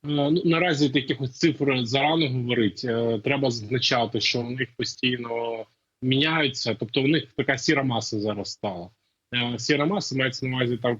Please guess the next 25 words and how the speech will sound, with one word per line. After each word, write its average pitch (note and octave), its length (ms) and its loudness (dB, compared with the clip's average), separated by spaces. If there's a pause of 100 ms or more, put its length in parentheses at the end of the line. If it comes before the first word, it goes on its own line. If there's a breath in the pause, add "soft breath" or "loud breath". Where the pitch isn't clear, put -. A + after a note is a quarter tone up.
тобто B2 220 -2
бригади B2+ 440 0
там B2 240 -2
і C3 140 0
різні D#3 400 2
бувають, A#2 540 -2
проте, C#3 380 -2 (600 loud breath)
е, A#2+ 540 0
через C3 280 2
те, D#3 160 2
що B2+ 340 2
вже B2 520 2
немає B2+ 680 2 (340)
ресурсу C3 500 2
таких A#2 280 -2
професійних A#2+ 500 -2
контрактних, B2 640 -2 (120)
е, A2+ 440 0
піхоти, E3+ 420 0
то A#2+ 120 -2
там D#3+ 280 0 (380 loud breath)
це D3 140 0
все C3 200 0
така B2+ 200 -2
солянка, D#3+ 640 0